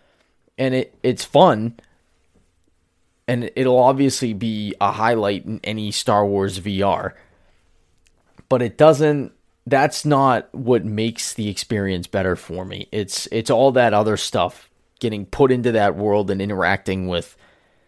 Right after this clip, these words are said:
the people and the environments and whatnot. Um, and on that note, I've been playing Tales from the Galaxy's Edge. I don't know how long I'm,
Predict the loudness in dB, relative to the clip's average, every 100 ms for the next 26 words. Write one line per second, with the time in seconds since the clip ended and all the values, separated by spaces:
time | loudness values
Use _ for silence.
0 | _ _ -10 -4 -4 0 0 2 -2 -4
1 | -4 -2 0 0 -4 -8 -6 -6 -6 -8
2 | -10 -10 -18 _ _ _ _ _ _ _
3 | -6 -6 -8 -16 _ _ -2 4 4 6
4 | 4 2 2 2 0 0 -2 0 0 0
5 | -4 -6 -10 _ _ -2 2 2 0 -4
6 | -2 2 2 2 -2 -4 0 0 0 -6
7 | -10 _ _ _ _ _ _ _ _ -16
8 | -6 -2 0 2 0 0 2 4 2 2
9 | -2